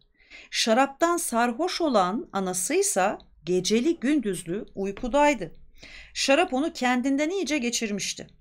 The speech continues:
Hemen yarasını dikip üzerine ilaç sürdüler. Servi boylu Rüdabe uykusundan uyanınca Sintut'la konuşmaya başladı. Derhal üzerine altınlar ve mücevherler saçarak Tanrı'ya şükrettiler.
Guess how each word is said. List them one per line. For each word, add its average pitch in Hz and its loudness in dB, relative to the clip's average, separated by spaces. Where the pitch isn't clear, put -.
Hemen 302 6
yarasını 220 0
dikip 330 -4
üzerine 220 0
ilaç 190 2
sürdüler. 170 0
Servi 226 4
boylu 170 2
Rüdabe 185 4
uykusundan 226 0
uyanınca 269 2
Sintut'la 277 0
konuşmaya 220 0
başladı. 156 -4
Derhal 277 6
üzerine 220 0
altınlar 208 2
ve 277 0
mücevherler 220 2
saçarak 240 -2
Tanrı'ya 233 0
şükrettiler. - -8